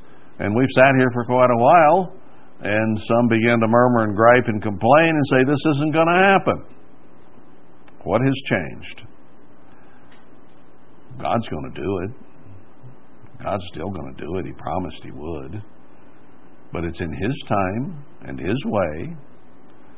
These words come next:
and it doesn't do us a bit of good to gripe and complain or quit or whatever. You're gonna see what I'll do to Pharaoh,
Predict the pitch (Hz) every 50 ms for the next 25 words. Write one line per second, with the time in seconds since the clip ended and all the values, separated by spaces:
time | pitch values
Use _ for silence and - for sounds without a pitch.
0 | - - - - - - - - - - - - - 82 87 92 85 90 98 98
1 | 95 95 92 92 98 98 95 - - 92 78 73 80 92 104 131 180 185 190 123
2 | 107 104 107 113 120 120 - - - - - 110 101 90 104 98 98 101 98 104
3 | 120 117 110 127 127 123 110 113 110 101 95 95 101 120 123 120 - - 98 90
4 | 85 95 107 110 104 - 110 127 127 123 120 107 80 - - - - - - -
5 | - - - - - - - - - - - - - - - - - - - -
6 | - - - - - - - - - - - - - - 80 90 139 151 175 165
7 | 143 - 165 156 139 123 113 120 135 160 165 147 127 117 107 104 - 143 165 170
8 | 147 104 87 73 64